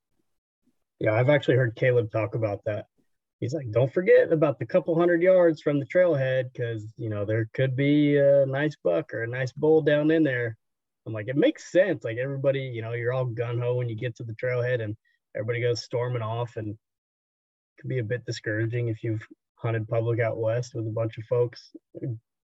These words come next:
trying to accomplish the same thing you are. And I've heard Caleb say multiple times, "Don't forget,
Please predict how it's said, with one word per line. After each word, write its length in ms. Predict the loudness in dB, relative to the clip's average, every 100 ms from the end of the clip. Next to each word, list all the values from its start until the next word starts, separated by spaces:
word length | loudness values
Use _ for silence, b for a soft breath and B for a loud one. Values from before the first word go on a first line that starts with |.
| -6
trying 260 | -2 -2
to 80 | -4
accomplish 460 | -6 -6 -8 -10 -10
the 60 |
same 240 | -8 -6 -4
thing 180 | -4 -4
you 160 | -2
are. 200 | -2 0
And 240 | 0 -2 -6
I've 180 | -6 -2
heard 320 | 0 0 -4 _ _
Caleb 320 | 2 4 4
say 160 | 4 2
multiple 460 | 2 0 -2 -4 -4
times, 340 | -4 -4 -4
"Don't 240 | -4 -4
forget, 540 | -6 -8 -2 0 0